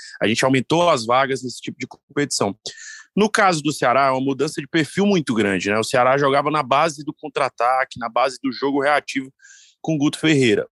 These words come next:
O Thiago Nunes tá tentando implantar algo diferente. É, ele já citou alguns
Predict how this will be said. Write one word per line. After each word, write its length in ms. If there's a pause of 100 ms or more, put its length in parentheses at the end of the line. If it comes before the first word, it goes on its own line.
O 40
Thiago 300
Nunes 260
tá 120
tentando 340
implantar 580
algo 380
diferente. 840 (520)
É, 480
ele 160
já 180
citou 360
alguns 320